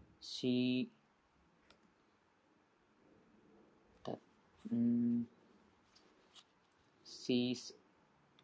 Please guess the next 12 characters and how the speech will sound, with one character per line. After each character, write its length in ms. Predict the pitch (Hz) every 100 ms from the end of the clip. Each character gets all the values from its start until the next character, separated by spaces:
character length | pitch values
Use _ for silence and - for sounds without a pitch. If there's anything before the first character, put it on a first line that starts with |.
| _
裁 440 | - 120 120 127
判。 320 | 113 107 - - -
し 340 | - - 214 220
裁 280 | 160 143
判、 360 | 139 139 185 214 - - - - _ -
あ、 420 | 117 117 117 120
決 460 | - 156 - - 104 - -
を 300 | 156 147 -
受 260 | 120 117 143
け 40 |
た 260 | 143 143 139
人 460 | 117 - 101 110